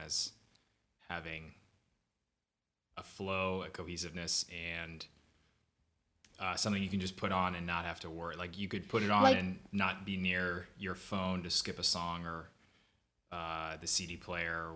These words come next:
Speaker 1: whatever
Speaker 2: Like
Speaker 1: you
Speaker 2: in the
Speaker 1: listen to
Speaker 2: days
Speaker 1: music
Speaker 2: when,
Speaker 1: on.
Speaker 2: I mean, we didn't really grow up with vinyl. Technically, it's made a comeback, and, and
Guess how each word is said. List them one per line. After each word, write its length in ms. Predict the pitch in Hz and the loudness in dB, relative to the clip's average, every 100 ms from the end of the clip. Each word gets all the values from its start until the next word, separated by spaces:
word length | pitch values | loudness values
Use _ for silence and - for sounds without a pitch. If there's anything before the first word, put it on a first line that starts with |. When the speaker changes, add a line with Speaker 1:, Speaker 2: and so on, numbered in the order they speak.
| 80 | -6
Speaker 1:
whatever 480 | 82 80 80 - - | -6 -4 -4 -8 0
Speaker 2:
Like 200 | 277 330 | 4 8
Speaker 1:
you 40 | |
Speaker 2:
in 60 | 302 | 10
the 60 | 294 | 10
Speaker 1:
listen 140 | 262 | 10
to 60 | 269 | 8
Speaker 2:
days 220 | 262 262 | 8 6
Speaker 1:
music 140 | 262 | 6
Speaker 2:
when, 120 | 247 | 4
Speaker 1:
on. 100 | 254 - - | 2 -2 0
Speaker 2:
I 80 | 214 | 4
mean, 180 | 214 | 6
we 100 | 208 | 6
didn't 200 | 214 226 | 4 4
really 180 | 175 185 | 4 2
grow 200 | 180 180 | 4 4
up 120 | 175 | 4
with 160 | 180 170 | 0 0
vinyl. 560 | 165 170 185 160 175 190 - _ - | 2 2 0 0 -2 -4 -14 _ -6
Technically, 560 | - - 190 165 165 | -4 -2 -2 -2 0
it's 200 | 180 - | 0 2
made 160 | 185 180 | 4 2
a 40 | |
comeback, 500 | 175 - 190 185 - | 2 0 0 2 0
and, 200 | - - - - | -4 -12 -12 -6
and 300 | 175 165 | -4 -4